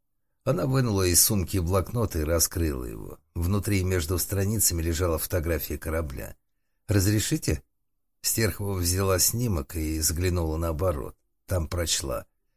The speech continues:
«Океанида, двадцать второе сентября тысяча девятьсот девяносто второго года, перед выходом в последний рейс». «Ну да». «Что случилось с этим кораблём? Почему рейс последний?» «Ушёл и не вернулся»,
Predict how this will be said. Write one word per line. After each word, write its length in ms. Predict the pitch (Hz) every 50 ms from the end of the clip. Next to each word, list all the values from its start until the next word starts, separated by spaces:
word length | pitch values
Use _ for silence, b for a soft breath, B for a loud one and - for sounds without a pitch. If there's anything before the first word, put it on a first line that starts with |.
| _ _ _ _ _ -
«Океанида, 720 | 92 92 87 - 104 95 95 98 127 160 151 131 107 90
двадцать 480 | 78 95 101 101 90 - 101 90 -
второе 320 | - - 98 92 92 87 82
сентября 560 | - - 90 82 - 92 85 92 107 131 127
тысяча 420 | 127 - 101 101 98 - - 95
девятьсот 460 | 82 78 85 85 82 - - 101 85
девяносто 460 | 76 87 85 82 82 85 85 78 - -
второго 440 | - 92 85 85 80 78 80 87
года, 440 | 82 76 82 76 69 62 - - - _ _ _ _ _ _ -
перед 260 | - 92 90 87 78
выходом 420 | 92 120 131 - 98 90 92 80 71
в 40 |
последний 580 | - 92 82 - - 87 85 78 78 82 85 80
рейс». 380 | 71 62 57 - - - - _ _ _ _ _ _ _ _ _ _ -
«Ну 160 | 107 139 175
да». 360 | 175 156 113 110 135 156 - _ _ _ _ _ _ _ _ _ _ _ _ _ _
«Что 280 | - - - 135 127 110
случилось 480 | - 113 101 - - 101 87 80 78
с 60 | -
этим 260 | 90 80 - 85 80 -
кораблём? 520 | 95 92 98 95 80 73 71 67 69 71
Почему 360 | - 98 85 - 98 95 87
рейс 180 | 82 82 82 -
последний?» 720 | - 87 76 - - 87 87 98 92 95 98 85 78 - _ _ _ _ _ _ _ _ _ _ _
«Ушёл 360 | - 131 131 - 147 139 127 120
и 40 |
не 140 | 110 110 113
вернулся», 640 | 113 120 120 123 117 92 73 65 - - - - -